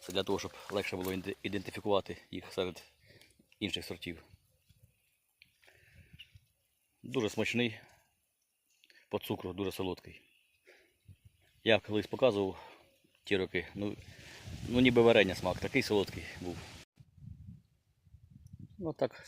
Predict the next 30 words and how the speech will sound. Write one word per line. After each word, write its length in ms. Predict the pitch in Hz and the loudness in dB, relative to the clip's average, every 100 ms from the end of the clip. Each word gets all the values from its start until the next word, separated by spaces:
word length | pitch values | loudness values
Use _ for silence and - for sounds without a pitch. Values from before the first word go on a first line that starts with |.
| - - - - - - - - - - | -18 -20 -20 -20 -20 -20 -20 -20 -20 -8
як 200 | - 117 | 2 2
для 240 | 95 113 101 - - - - - - | 6 6 6 -2 -14 -20 -20 -18 -2
споживання, 500 | 113 113 123 113 104 | 0 4 6 6 4
власне, 380 | 107 - 101 92 | 4 2 -2 -2
це 260 | 98 87 - | -4 -6 -8
сорт 360 | - 92 - - | -4 -4 -6 -12
дуже 240 | 92 90 | -8 -6
добрий. 340 | 85 85 87 - _ _ - - - - _ _ - | -6 -8 -10 -16 _ _ -20 -20 -20 -20 _ _ -4
На 120 | 107 | -2
промисловість 720 | 107 117 113 127 110 - - - - | 2 2 4 4 4 2 -6 -8 -2
я 120 | 104 | 0
не 80 | 98 | 0
знаю, 360 | 131 135 123 - - | 2 4 2 -4 -8
як 200 | 113 110 | -2 0
він 120 | 110 104 | 0 2
поведе 280 | 110 107 | 4 4
себе 280 | 101 101 98 - _ - - - - | 2 0 -4 -6 _ -20 -20 -10 -4
по 60 | |
врожайності, 520 | 95 98 107 95 - | 0 4 4 2 -4
по 80 | - | -8
всьому, 260 | 92 - 104 | -6 -4 -2
а 60 | |
для 120 | 104 107 | 0 0
споживання 600 | 113 104 117 107 95 85 - - - | 2 6 6 4 0 -6 -16 -20 -16
така 220 | - - | -6 0
ізюминка 460 | 95 90 98 95 90 | 0 0 -2 -2 -4
в 40 | |
саду 300 | - 90 92 - | -4 -4 -6 -6
повинна 240 | 92 90 | -6 -6
бути. 300 | 90 82 - | -6 -10 -16